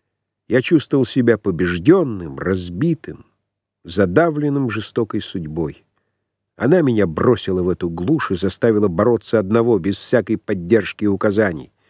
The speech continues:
Какие неимоверные трудности мне приходится переживать. Ко мне могут привести какой угодно каверзный или сложный случай, чаще всего хирургический, и я должен стать к нему лицом,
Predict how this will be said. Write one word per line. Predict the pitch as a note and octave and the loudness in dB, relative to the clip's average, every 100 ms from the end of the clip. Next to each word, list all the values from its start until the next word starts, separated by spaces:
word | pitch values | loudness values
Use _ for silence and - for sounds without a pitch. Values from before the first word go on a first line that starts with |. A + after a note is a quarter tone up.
| _ _ _ _ _ _ | _ _ _ _ _ _
Какие | - F#2+ D#3 C3+ | -10 0 4 6
неимоверные | C3+ C#3 C3+ C#3 F#3+ F#3 F3+ E3+ | 8 6 6 6 4 6 4 4
трудности | E3 F3 C3+ B2 - A#2+ | 4 2 4 0 0 0
мне | G#2+ G#2 | 2 2
приходится | A2 - G#2+ F2 - | 0 0 0 -2 -8
переживать. | - G2 G2 G2 F2+ D#2+ - _ _ _ _ _ _ _ _ _ _ _ _ _ _ | -6 -2 -2 0 -2 -4 -12 _ _ _ _ _ _ _ _ _ _ _ _ _ _
Ко | B2+ | 2
мне | C3 D#3 | 6 6
могут | D3 C#3+ A#2+ | 6 2 2
привести | C3+ B2+ - D3+ | 2 2 2 2
какой | C3+ A#2 C#3 | 2 4 4
угодно | B2+ A#2 C3+ B2+ | 6 4 4 2
каверзный | A#2+ C3 C3+ B2 A2+ A#2 | 0 0 0 0 0 2
или | A#2+ A#2 | 4 2
сложный | - B2+ A2 A#2+ | 2 2 2 0
случай, | A2 - C#3 C#3+ - - - - - | -2 2 2 2 -2 -8 -10 -20 -8
чаще | - B2 - A2 | 2 2 2 -2
всего | - A2 G2+ | 2 2 2
хирургический, | - A2 G#2+ G2+ D3 C#3+ - - F2+ | 2 2 0 -2 -4 -4 -6 -4 0
и | |
я | F2+ F#2+ | 2 2
должен | G#2+ G2 F#2 | 2 0 -4
стать | - A2 F#2+ | -4 -4 -4
к | - | -6
нему | F#2+ D#2+ | -6 -4
лицом, | D#2 D2+ - - D3+ B2 F#2+ | -4 -6 -4 2 4 4 -2